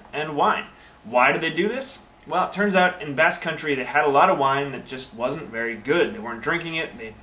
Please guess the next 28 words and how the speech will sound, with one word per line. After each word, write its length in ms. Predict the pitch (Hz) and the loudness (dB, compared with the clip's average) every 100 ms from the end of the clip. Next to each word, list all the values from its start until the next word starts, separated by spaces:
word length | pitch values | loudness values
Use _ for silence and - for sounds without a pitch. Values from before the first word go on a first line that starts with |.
| - | -6
wanted 200 | 131 151 | -2 -2
to 40 | 135 | -4
figure 300 | - 151 143 | 0 2 4
out 100 | 135 | 2
something 300 | 160 165 143 | -2 -4 -4
to 80 | |
do 260 | 113 110 208 | -4 0 4
with 120 | 180 | 4
it 200 | - - | 0 -8
to 80 | 117 | -14
make 260 | 113 127 135 | -8 -6 -6
it 120 | - | -8
consumable. 680 | 135 - - 165 185 220 - | -8 -6 -2 -2 -2 -4 -6
When 140 | - 156 | -10 -4
you're 80 | |
having 280 | 165 220 156 | 0 0 2
wine, 300 | 147 147 113 | 2 2 0
you're 80 | 127 | -2
not 180 | 151 - | -2 0
always 300 | 151 151 139 | 2 2 0
sitting 300 | - 151 135 | -2 -4 -2
down 240 | 139 139 | 0 0
and 80 | 127 | -2
trying 200 | 143 135 | -8 -8
to 60 | 120 | -8
evaluate 640 | 110 127 135 127 123 - | -4 -2 -2 -4 -6 -2
every 300 | 147 135 131 | -2 -2 0
bottle. 400 | 151 220 - - | 4 4 2 -4